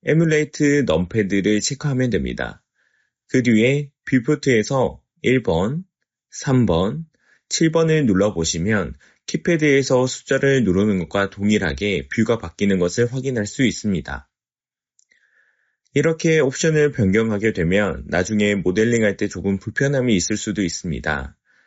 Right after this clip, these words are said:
일 번에서 삼 번은 벌텍스, 엣지, 페이스를 선택하는 단축키이기 때문입니다. 뷰어를 바꾸는 다른 방법을 하나 더 알려드리도록 하겠습니다.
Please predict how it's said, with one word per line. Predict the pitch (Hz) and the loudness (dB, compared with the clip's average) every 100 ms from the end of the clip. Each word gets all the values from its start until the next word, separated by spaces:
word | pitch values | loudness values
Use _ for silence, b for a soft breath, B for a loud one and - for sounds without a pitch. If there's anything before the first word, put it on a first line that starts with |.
| _ _ | _ _
일 | - 143 | -2 0
번에서 | 147 151 135 131 131 131 | 2 2 0 0 -2 0
삼 | 127 127 113 | -2 -2 0
번은 | 113 98 101 80 - b b | 0 2 0 -2 -8 b b
벌텍스, | - 95 - 95 - 98 143 165 _ _ - | -4 -2 -2 -4 -2 0 0 -2 _ _ -4
엣지, | - - - - - b b b | -4 -4 -4 -4 -6 b b b
페이스를 | - 160 165 156 135 139 | -2 0 2 2 2 2
선택하는 | 143 135 135 - 120 120 120 117 | 0 -4 -4 0 2 2 2 0
단축키이기 | 110 85 82 120 113 101 87 73 110 | -4 -8 -2 -2 2 2 2 0 -2
때문입니다. | 98 98 110 69 57 69 65 - _ _ _ b b b b b | 0 0 0 -2 -6 -8 -8 -12 _ _ _ b b b b b
뷰어를 | - 139 160 147 | 0 2 2 2
바꾸는 | 135 - 135 135 135 | 0 0 2 2 0
다른 | - 107 131 | -2 -2 0
방법을 | 117 113 110 113 120 | 2 2 2 2 0
하나 | 113 98 98 | 0 -2 0
더 | 98 | 0
알려드리도록 | 71 90 90 - 87 - 92 - | 2 0 0 0 -2 0 -2 -2
하겠습니다. | 113 120 - 73 64 62 - | -4 -4 -4 -6 -6 -8 -10